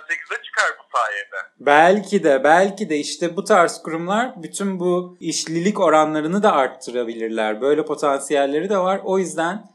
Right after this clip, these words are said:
Speaker 2: herkes ne söylediğine dikkat etsin. Çok fazla yormayalım. Şimdi tabii orada da birileri çalışacak dediğin gibi ama onu da yormanın anlamı yok.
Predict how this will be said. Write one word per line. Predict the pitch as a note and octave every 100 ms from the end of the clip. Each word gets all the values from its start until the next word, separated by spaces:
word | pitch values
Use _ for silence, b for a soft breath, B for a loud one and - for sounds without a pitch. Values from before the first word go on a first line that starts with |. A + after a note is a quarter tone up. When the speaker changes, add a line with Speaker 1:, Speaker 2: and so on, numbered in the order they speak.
| _ -
Speaker 2:
herkes | G3+ G3 G#3+ F#3+
ne | G3+
söylediğine | G3 E3 D#3 D#3+ D#3+
dikkat | F3 F3 G3
etsin. | E3 D3+ - F3+ G#3 - -
Çok | F#3 F3+
fazla | F3+ D#3+ D3+ F#3+
yormayalım. | F#3 F#3 F3 D3+ B2+
Şimdi | A#2+ D3+ D3
tabii | D3 D#3 D#3+
orada | C#3 C#3+ D#3
da | D#3+ B2+
birileri | B2+ B2+ C3 -
çalışacak | C3+ A#2 - C3+ D3+
dediğin | C#3 A#2 A#2
gibi | A2+ E3
ama | A#3+
onu | D3 F#3+
da | G3
yormanın | E3 C3+ B2+ A#2+
anlamı | A#2 A2+ G#2+ G#2
yok. | G2+ G2 -